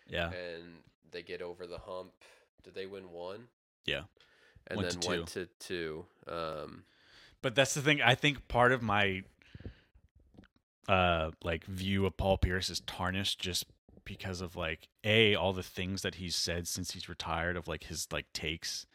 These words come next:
Speaker 1: of,
Speaker 2: Mm.
Speaker 1: like, saying LeBron's, like, not a top five player, which is just, like, laughable, um, and a bunch of other things that he said. But just, like,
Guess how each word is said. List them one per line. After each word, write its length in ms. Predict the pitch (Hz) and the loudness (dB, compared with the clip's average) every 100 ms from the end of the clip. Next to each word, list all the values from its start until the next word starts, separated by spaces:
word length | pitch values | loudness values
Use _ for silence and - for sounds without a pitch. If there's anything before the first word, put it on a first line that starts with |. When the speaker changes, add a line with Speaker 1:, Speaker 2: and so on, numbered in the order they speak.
| _ _ | _ _
Speaker 1:
of, 240 | 104 95 80 | -12 -8 -4
Speaker 2:
Mm. 40 | |
Speaker 1:
like, 220 | 82 76 | -4 -4
saying 240 | - 87 82 | -4 -4 -4
LeBron's, 400 | 80 80 80 80 | -4 -2 -2 -2
like, 160 | 78 | -6
not 220 | 85 80 78 | -4 -4 -4
a 40 | |
top 280 | - 80 - | -4 -4 -2
five 300 | 73 76 - | -2 -2 -4
player, 320 | 78 73 76 | -4 -2 -2
which 180 | 73 - | -4 -8
is 100 | 65 | -8
just, 200 | - - | -8 -6
like, 180 | 58 71 | -8 -8
laughable, 720 | - 71 73 - - 78 78 - _ - _ - | -4 0 0 -2 -4 -2 -2 -8 _ -20 _ -8
um, 460 | 80 73 71 76 - | -2 -2 -2 -8 -2
and 120 | 120 | 6
a 60 | 113 | 8
bunch 220 | 104 107 | 8 6
of 100 | 92 | 6
other 180 | 90 85 | 2 0
things 280 | - 85 78 | -4 -8 -8
that 80 | 87 | -10
he 80 | |
said. 260 | 85 69 58 - - - | -8 -8 -8 -12 -20 -10
But 120 | - 110 | -4 0
just, 240 | 135 - | 0 2
like, 240 | 117 - | 0 -2